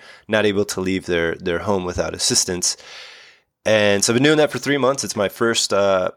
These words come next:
paid physical therapy job. And, uh, it's been really interesting. You know, I love patient care.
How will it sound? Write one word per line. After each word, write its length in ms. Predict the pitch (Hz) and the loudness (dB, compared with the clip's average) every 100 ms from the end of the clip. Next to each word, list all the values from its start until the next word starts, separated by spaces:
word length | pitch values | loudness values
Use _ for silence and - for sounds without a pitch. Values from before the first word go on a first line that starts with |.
| _ | _
paid 340 | - 113 113 101 | -4 -2 -2 -4
physical 400 | 110 107 - 101 | -4 -4 -4 -4
therapy 400 | 101 95 92 98 | -2 -4 -4 -6
job. 360 | 95 101 110 _ _ - - _ - | -4 -6 -6 _ _ -18 -18 _ -6
And, 240 | 101 101 98 | -4 -2 0
uh, 180 | 98 95 | 0 0
it's 160 | 120 | -4
been 180 | - 165 | 0 2
really 260 | 180 185 123 | 4 4 2
interesting. 420 | 143 127 - 95 | 0 -2 -2 -2
You 80 | 95 | 0
know, 180 | 107 - | 2 2
I 80 | 107 | 0
love 580 | 104 110 120 120 104 - - | 2 4 4 2 -2 -12 -8
patient 320 | 107 104 87 | -4 -4 -6
care. 260 | - 82 | -10 -12